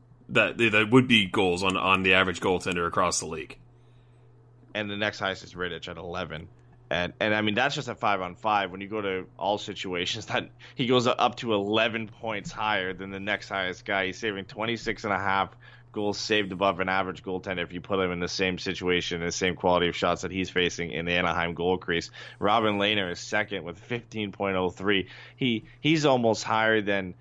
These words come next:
Speaker 2: the second and third guy put together. If you, if you add Greiss and Lehner together, it's about twenty-seven and a half, and Gibson's at <laughs> twenty-six and a half on his own in all situations.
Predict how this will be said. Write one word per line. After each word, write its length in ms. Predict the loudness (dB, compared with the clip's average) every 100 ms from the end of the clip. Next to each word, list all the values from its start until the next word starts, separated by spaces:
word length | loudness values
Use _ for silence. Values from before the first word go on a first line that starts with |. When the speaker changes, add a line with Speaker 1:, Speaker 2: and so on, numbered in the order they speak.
| -20 -20 -20 -8
Speaker 2:
the 440 | -2 2 2 0
second 400 | 0 0 2 0
and 140 | 0 -2
third 360 | -2 0 0
guy 180 | 0 0
put 240 | -2 -6
together. 360 | -4 0 2 2
If 140 | 0
you, 140 | -4 -4
if 160 | -4 0
you 180 | 2
add 260 | 4 2 -2
Greiss 500 | 0 2 0 -2 -12 -20 -20 -6
and 180 | -4 0
Lehner 400 | 2 2 0 -4
together, 500 | -8 -2 0 0 -4 -4
it's 300 | -6 -6 -12
about 460 | -4 0 0 -2
twenty-seven 680 | -8 -4 -4 -4 -2 -2 0
and 140 | -4 -4
a 60 |
half, 340 | -2 0 0 -4 -8
and 200 | -8 -2
Gibson's 380 | -2 -2 -4 -4
at 120 | -4
<laughs> 80 | 0
twenty-six 580 | 2 2 0 -2 -2 -2
and 80 |
a 60 | 0
half 280 | 2 0 0
on 100 | -4
his 180 | 0 0
own 220 | 2 0
in 100 | 0
all 180 | 0 -2
situations. 800 | -6 -8 -2 0 -2 -4 -10